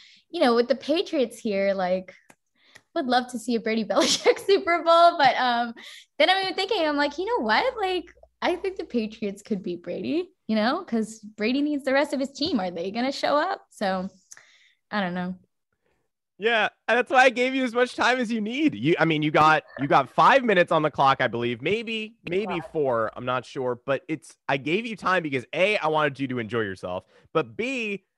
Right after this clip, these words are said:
Speaker 2: I believe you. I agree with you. I think this is somehow the most unbeatable Patriots team in, like, five or six years, and that includes some Super Bowl champions. And I just
Speaker 1: Yeah.
Speaker 2: wanted to end the podcast on the correct note. I think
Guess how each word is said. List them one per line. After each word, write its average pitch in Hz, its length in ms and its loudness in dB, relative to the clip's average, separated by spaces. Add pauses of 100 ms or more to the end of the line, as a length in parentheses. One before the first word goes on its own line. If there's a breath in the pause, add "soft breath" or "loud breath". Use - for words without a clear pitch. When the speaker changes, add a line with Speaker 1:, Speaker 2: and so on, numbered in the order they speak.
(100)
Speaker 2:
I 170 140 2
believe 151 480 -2
you. 95 300 -4 (200)
I 139 300 2
agree 135 440 -4
with 147 220 -2
you. 82 280 -8 (120)
I 117 60 -6
think 135 240 -8
this 151 160 -10
is 156 140 -14
somehow 156 300 -2
the 143 100 -6
most 143 320 -4
unbeatable 139 500 -4
Patriots 147 540 -8
team 143 300 -8 (340 soft breath)
in, 160 160 -2
like, 156 200 -4
five 151 380 0
or 156 100 -4
six 147 280 -10
years, 143 300 -6
and 127 100 -4
that 131 100 0
includes 135 380 -8
some 131 100 -14
Super 135 220 -14
Bowl 120 160 -4
champions. 104 680 -8
And 107 320 -6 (640)
I 151 80 2
just 220 140 -4
Speaker 1:
Yeah. 302 60 2
Speaker 2:
wanted 190 140 4
to 185 80 2
end 185 120 2
the 185 60 -2
podcast 170 380 2
on 170 80 -2
the 160 60 -4
correct 160 420 -2
note. 131 320 -2
I 117 60 -6
think 143 200 -8